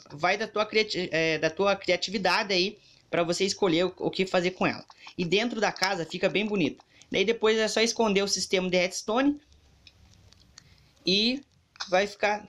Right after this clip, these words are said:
da hora aí no seu mundo, tá beleza, galera? Você que escolhe onde você coloca aí, ó, aqui tem maçã, maçã não, cenoura, e aqui no outro aqui, ó, tem creme de magma,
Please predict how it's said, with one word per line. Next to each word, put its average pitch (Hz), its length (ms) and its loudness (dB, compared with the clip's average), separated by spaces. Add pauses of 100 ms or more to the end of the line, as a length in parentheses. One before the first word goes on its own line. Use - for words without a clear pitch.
da 196 380 0
hora 208 260 4
aí 190 140 2
no 196 80 -4
seu 202 200 2
mundo, 147 380 4
tá 135 220 0
beleza, 175 280 2
galera? 131 280 0 (480)
Você 202 420 2
que 233 140 -4
escolhe 247 500 2
onde 190 180 -2
você 175 240 -2
coloca 165 460 2
aí, 147 260 -8
ó, 131 200 2
aqui 131 180 -8
tem 170 160 0
maçã, 165 560 0 (320)
maçã 131 320 0
não, 127 260 0 (320)
cenoura, 214 600 2 (320)
e 170 80 0
aqui 175 200 -2
no 196 120 0
outro 190 260 0
aqui, 175 160 -2
ó, 190 120 -2 (1700)
tem 170 200 0
creme 185 480 -2 (360)
de 170 200 -2
magma, 131 560 -2